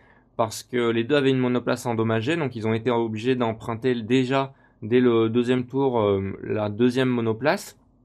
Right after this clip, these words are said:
Leur deuxième monoplace réservée à la deuxième partie de course. Donc là, à votre avis, qu'est-ce qui s'est passé ? Eh bien, je l'ai dit, il y a les meilleurs tours en course qui octroient des points, donc c'est là-dessus que ça allait se jouer.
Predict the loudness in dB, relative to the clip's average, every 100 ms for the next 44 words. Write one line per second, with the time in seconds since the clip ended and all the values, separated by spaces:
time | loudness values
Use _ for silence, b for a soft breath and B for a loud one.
0 | _ _ _ _ _ _ _ _ _ _
1 | -6 -2 -2 0 0 0 -2 -2 -2 -2
2 | -2 0 2 2 0 -2 -2 -4 -8 -14
3 | -4 -4 -4 -10 b b b b _ _
4 | -6 -6 0 4 4 4 0 0 0 0
5 | -4 0 2 2 -2 -12 -6 -4 -4 -6
6 | -6 -4 -4 -4 -2 -2 0 0 0 -10
7 | _ _ _ _ 0 2 2 0 0 2
8 | 2 2 0 2 0 -2 -4 -2 -2 -4
9 | -6 -8 -4 -4 -2 -2 0 -2 -2 -2
10 | -2 b b b -10 -2 0 2 0 -2
11 | -8 -2 0 0 -2 -4 -2 -2 -4